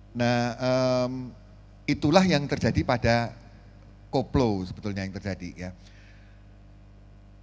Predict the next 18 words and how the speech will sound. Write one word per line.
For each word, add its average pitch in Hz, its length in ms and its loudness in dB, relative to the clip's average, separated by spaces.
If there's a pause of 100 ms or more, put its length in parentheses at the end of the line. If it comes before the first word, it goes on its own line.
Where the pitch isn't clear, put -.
(300)
Satu 190 480 0 (160)
hal 165 320 6
yang 151 160 0
mem-, 147 480 -2
menguatkan 143 640 2
saya, 131 320 2
dugaan 120 400 0
saya 123 240 0
bahwa 113 320 -2
koplo 123 360 -2
itu 117 120 -6
sebetulnya 113 400 -4
adalah, 104 320 -2 (560)
eh, 101 400 -6 (160)
dangdut 107 480 -2
Jawa. 95 480 0 (1300)
Coba 131 320 -2
kalian 127 400 -2